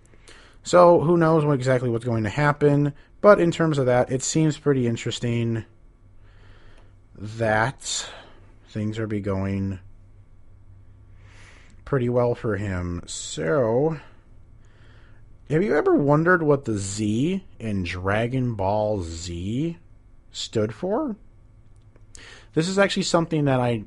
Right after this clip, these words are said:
was pretty, it was pretty interesting about. Like, I just saw this, like, right now, and it never occurred to me that I never actually bothered to ask. Why is it Z? Because there's no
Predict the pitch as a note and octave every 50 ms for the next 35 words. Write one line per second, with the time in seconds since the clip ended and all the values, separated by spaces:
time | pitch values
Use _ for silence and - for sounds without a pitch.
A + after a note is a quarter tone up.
0 | - - C3+ C3+ B2 A#2+ A#2+ - - - - - C#3 C3 C3 B2 A#2+ G#2+ F#2+ B2+
1 | B2+ B2 - D#3 D3 C3 A#2+ A2 F2+ C3+ C#3 C3+ C#3 C3 - - A#2 A2+ G2 G#2
2 | G#2 G2+ G2+ - A2 A2 G#2+ G#2+ A2+ A2+ C#3+ D3 C3 - D#3 D3 C#3+ C#3+ C3+ B2+
3 | - - - G#2+ F#2 F#2+ F#2+ G2 G#2 A2 A#2 A2+ - G2+ G2+ G#2+ G#2+ G#2 G2+ G2
4 | F#2 F#2 F2+ - - - - G#2+ G#2 G#2 G2+ G#2 G2+ G2+ G#2 G2+ G2+ G2+ G2+ G2
5 | G2 - - - - - _ _ - _ - _ - D3 D3+ D3+ E3 E3+ F3+ F#3+
6 | F#3+ F3+ F#3 - - G3 G3 F3+ D#3 B2 A2+ A2 G#2+ G#2+ A2 A2 A2 - - A#2+
7 | A#2+ A#2 B2 B2+ B2+ B2+ - - - B2 A#2+ - A2+ F#2+ - G#2+ G#2 G#2+ A2 G#2
8 | G2+ - G2 - - G#2 G2+ F#2 E2 E2+ - - - - - - - - - _
9 | - - - - - - - - - - - - - - - - - A#2 A#2 A2
10 | A#2 A#2+ B2 B2+ C3 C3 B2 A#2 B2 B2+ A#2+ A2 B2+ B2+ B2+ - A#2 A2+ B2 E3+
11 | F#3+ C3+ F#2 E2+ E2+ F2 - - - _ - - - - - _ _ - - A2+
12 | G#2 - A#2 A2+ A2 - - A#2 A#2 A2+ A2 G#2 G2+ G#2 G#2+ G#2+ A2+ G#2 G#2 G#2
13 | G#2 G2+ G2 G2 F#2+ F#2+ F#2 F#2 F2